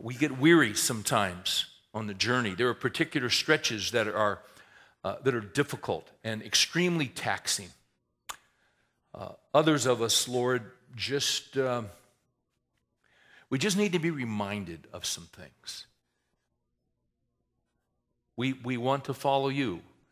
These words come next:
We want to follow you on the right path. There's so much in this world that would invite us to drift. Uh, and it's so subtle.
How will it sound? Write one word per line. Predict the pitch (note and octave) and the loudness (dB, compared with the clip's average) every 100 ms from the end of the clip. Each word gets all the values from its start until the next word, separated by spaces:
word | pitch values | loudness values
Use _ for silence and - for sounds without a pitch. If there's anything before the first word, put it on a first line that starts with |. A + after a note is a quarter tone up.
| - | -10
We | G#2 G#2 | -8 -4
want | A2+ A#2 | -4 -4
to | |
follow | - C3 B2+ | -4 0 2
you | B2+ B2+ B2+ | 0 -2 -4
on | A2 | -4
the | |
right | A2+ A#2 - | -2 -4 -4
path. | - A2+ F2 - | -2 -2 -2 -8
There's | G2+ | -6
so | - - C3 | -4 -2 -2
much | C3 - | -4 -4
in | A#2 | -6
this | A2+ - | -8 -4
world | B2+ A2+ F#2 | -2 0 -2
that | F#2+ F2+ | -6 -8
would | G2 F2+ _ _ _ - | -10 -12 _ _ _ -10
invite | G2+ A2+ A#2 G#2+ | -6 0 0 0
us | G2+ | -4
to | - - | -6 -10
drift. | E2 F2+ G2 F#2+ - - - - _ _ _ _ _ _ _ _ _ _ | -16 -10 -8 -8 -10 -14 -14 -14 _ _ _ _ _ _ _ _ _ _
Uh, | - D#2 | -14 -10
and | A#2 A#2+ | -8 -4
it's | A#2+ | 0
so | - D3 | 2 2
subtle. | C3+ - - G2 D#2 | 0 0 -2 -4 -10